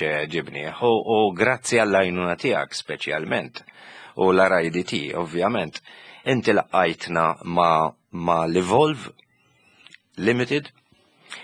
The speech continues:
em, illi, illi fil-fatt, eh, tant impressjonaw ruħhom bix-xogħol li qegħdin nagħmlu,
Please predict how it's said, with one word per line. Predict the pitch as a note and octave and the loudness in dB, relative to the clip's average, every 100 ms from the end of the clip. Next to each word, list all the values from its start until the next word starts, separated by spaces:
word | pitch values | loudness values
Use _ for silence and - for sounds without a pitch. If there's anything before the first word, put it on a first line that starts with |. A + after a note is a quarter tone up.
| - - | -20 -8
em, | - F2+ F2+ F2+ F#2 F2+ F2 - _ _ _ _ | 2 2 4 2 2 2 0 -6 _ _ _ _
illi, | A#2+ A#2+ G#2+ G#2+ G#2+ G#2 G#2 - | 2 4 4 6 6 6 2 2
illi | A#2+ A2 G#2+ | 2 4 2
fil-fatt, | - D3 B2 - B2+ A#2 - - - - - _ | 2 -2 -2 0 2 2 -2 -12 -12 -12 -20 _
eh, | - F#2+ F#2+ F2 - - _ _ _ _ _ _ - | 0 4 4 4 -2 -16 _ _ _ _ _ _ -6
tant | D3+ C#3 | -2 -2
impressjonaw | A#2+ A2 G#2+ G2 - G2 F#2+ F#2+ | -4 -2 -2 0 0 2 2 2
ruħhom | G2+ F2+ - F#2 F2 | 2 2 2 0 0
bix-xogħol | E2+ E2+ - F#2 F2+ E2+ E2 | -2 -2 -2 0 0 0 -6
li | E2+ D#2 | -6 -4
qegħdin | E2 E2 F2 | -4 -6 -2
nagħmlu, | F2 C2 C#2+ | -2 -2 -6